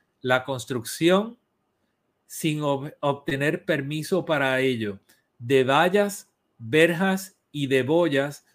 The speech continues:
marítimas con rótulos de no pase o análogo, la excavación del pavimento o zanjas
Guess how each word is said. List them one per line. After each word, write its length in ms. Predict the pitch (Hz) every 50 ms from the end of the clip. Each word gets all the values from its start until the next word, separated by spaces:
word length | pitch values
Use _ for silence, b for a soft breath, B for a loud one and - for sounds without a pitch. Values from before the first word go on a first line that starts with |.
| _ _ _ _
marítimas 760 | 127 127 127 127 139 156 165 156 196 180 175 180 170 165 -
con 220 | - 151 135 127
rótulos 600 | 120 135 151 160 156 160 180 170 175 175 170 -
de 180 | - 131 131 127
no 240 | 123 131 135 135 -
pase 560 | - 175 185 196 190 - 226 214 202 208 _ _ -
o 220 | 143 143 139 139
análogo, 720 | 135 131 139 139 143 139 131 120 107 101 95 95 98 _ _ _
la 160 | - 127 143 143
excavación 800 | 135 - - 143 135 135 131 127 120 - - 151 156 165 170
del 220 | 170 185 190 185 -
pavimento 880 | 180 165 156 156 151 151 151 160 170 180 180 - - 190 180 - - -
o 140 | 135 135
zanjas 640 | - - 160 151 156 160 151 160 175 170 165 160 -